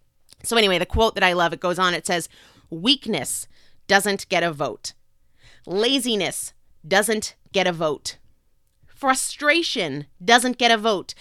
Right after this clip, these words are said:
Negativity does not get a vote. Your temper does not get a vote." So next time you are feeling weak or lazy, tell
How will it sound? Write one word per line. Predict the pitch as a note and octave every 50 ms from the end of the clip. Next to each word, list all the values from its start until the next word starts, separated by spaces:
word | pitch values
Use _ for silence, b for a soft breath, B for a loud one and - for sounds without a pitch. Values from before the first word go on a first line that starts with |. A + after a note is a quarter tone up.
| B B -
Negativity | C4 C4+ C4+ A#3+ C4 B3 - - - F4+ F4 F4 D#4+ C4+ G3+ D#3 B B B B F#3
does | F3+ A3 A#3+ G#3
not | A#3 A#3 B3 C4 C#4+ D4+ - - -
get | - B3+ A#3+
a | A#3+
vote. | G#3+ G#3+ B3 A#3+ G#3+ - B B B B
Your | - A3 C4 C#4 C#4
temper | C#4 - - - - F#4+ F#4 F#4 E4 A3 F3 D3 B B B B -
does | G#3+ C4 C#4+ A#3 B3
not | B3+ B3 C#4 D4 C4+ A#3 - - B B B B - F#3+
get | F#3+ A#3 A#3+
a | A#3+ A#3
vote." | G3 F#3+ A#3+ A#3 F#3 - - B B B B B
So | - - D4+ C#4+
next | C#4 C#4+ C#4+ D4+ F4+ - - -
time | - D#4+ E4+ E4 E4+ D#4
you | D4 C#4+ C4 B3+
are | B3 A#3+
feeling | A#3+ - - C4+ C4 C4 B3+ A#3 A3 G#3 F#3+
weak | G3+ C#4 C4+ G#3+ - - - - _ -
or | A#3+ A#3 A#3
lazy, | A3+ A3 A#3 A#3+ B3+ A#3 - G#3+ G3 F3+
tell | - - - - D#4+ D#4+ D#4+ F4 F#4 F#4 F4+